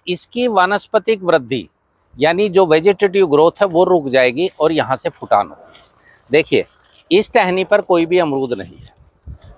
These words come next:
तो इसमें से एक ये टहनी निकली हुई है, इसको हटा दीजिए और इस टहनी को यहाँ से कट कर दीजिए, छोटी कर दीजिए। इस टहनी पे कोई अमरूद नहीं है, इसको हटा सकते हैं और इन पे अमरूद है, इनको हम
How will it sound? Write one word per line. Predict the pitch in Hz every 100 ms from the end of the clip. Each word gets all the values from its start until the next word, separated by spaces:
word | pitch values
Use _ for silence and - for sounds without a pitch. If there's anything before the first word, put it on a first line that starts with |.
| _
तो | - -
इसमें | 147 - 202
से | 185 220 -
एक | 175 -
ये | 202
टहनी | 180 165 156 170
निकली | 160 131 131
हुई | 113 110
है, | 131 165
इसको | 127 - 135
हटा | 110 98
दीजिए | 87 85 82 110 127 _ _ _ _ _
और | 127 147 -
इस | 151 -
टहनी | 120 101 95
को | 90
यहाँ | 143 107 -
से | 95 117
कट | - 117
कर | - 80
दीजिए, | - 87 90
छोटी | 120 - 120 90
कर | -
दीजिए। | - - - - - - _ _ _ - - - - - - - 175
इस | -
टहनी | 214 190 190
पे | 196 202
कोई | - 160 170
अमरूद | 170 160 165 160
नहीं | 147 131 127
है, | 127 165 - _ _ _ _ _ -
इसको | 117 - 160
हटा | - 98 82
सकते | - - - 92
हैं | - - - - _ - - _ 131
और | 180 - _ 143
इन | 160 165
पे | 226
अमरूद | 196 147 143 131
है, | 110 143 - 120
इनको | 120 120 117
हम | 104